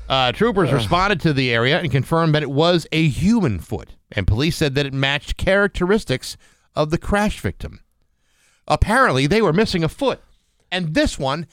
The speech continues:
Speaker 1: happened to be the correct foot that was missing.
Speaker 2: Uh, so, so they buried somebody with one foot?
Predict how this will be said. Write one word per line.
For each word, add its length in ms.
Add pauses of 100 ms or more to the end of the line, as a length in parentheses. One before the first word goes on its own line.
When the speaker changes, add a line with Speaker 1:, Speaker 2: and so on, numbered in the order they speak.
(140)
Speaker 1:
happened 440
to 100
be 480 (380)
the 160
correct 480
foot 400 (260)
that 200
was 160
missing. 320 (640)
Speaker 2:
Uh, 120
so, 260
so 200
they 160
buried 400
somebody 400
with 160
one 280
foot? 340